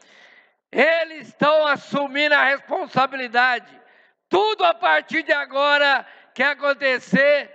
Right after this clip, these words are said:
é de responsabilidade sua e do Lissauer.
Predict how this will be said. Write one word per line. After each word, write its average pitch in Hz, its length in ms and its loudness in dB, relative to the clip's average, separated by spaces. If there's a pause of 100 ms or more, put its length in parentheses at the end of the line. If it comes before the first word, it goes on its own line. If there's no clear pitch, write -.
(320)
é 247 260 -2
de 233 160 -6
responsabilidade 233 1400 -2
sua 247 640 -2 (300)
e 233 160 -6
do 214 140 -2
Lissauer. 180 680 -4